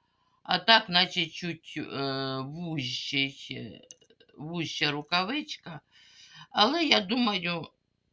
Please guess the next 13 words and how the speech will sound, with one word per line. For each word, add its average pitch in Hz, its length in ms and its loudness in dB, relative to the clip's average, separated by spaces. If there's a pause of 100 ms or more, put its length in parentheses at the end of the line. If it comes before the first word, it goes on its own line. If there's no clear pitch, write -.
(140)
не 170 180 0
суттєво. 123 720 -6
Там 143 460 2 (920)
різниця 156 880 -2
буку-, 120 640 -8
ну, 170 120 -4
буквально 143 540 2
пів 127 220 -10
сантиметра. - 840 -12 (840)
Так 220 260 8
що - 220 6
спиці 170 840 0 (440)
звільнені. 123 840 -4